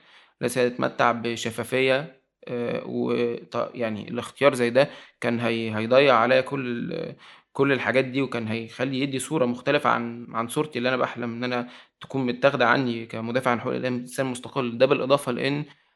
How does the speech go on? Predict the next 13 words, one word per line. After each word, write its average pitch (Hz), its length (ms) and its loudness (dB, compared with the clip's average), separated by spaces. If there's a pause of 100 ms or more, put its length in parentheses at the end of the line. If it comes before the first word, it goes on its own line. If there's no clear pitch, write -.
(160)
آم، 117 760 2 (240)
طبعا 131 380 8
الطيارة 127 340 4
دي 135 280 0
كانت 131 540 -2
هتبقى 127 520 2
بفلوس، 131 680 -6
آه، 120 340 -2
آه، 123 440 4
دافع 127 360 0
الضرايب 123 280 0
في - 100 -8
إيطاليا، 120 400 -4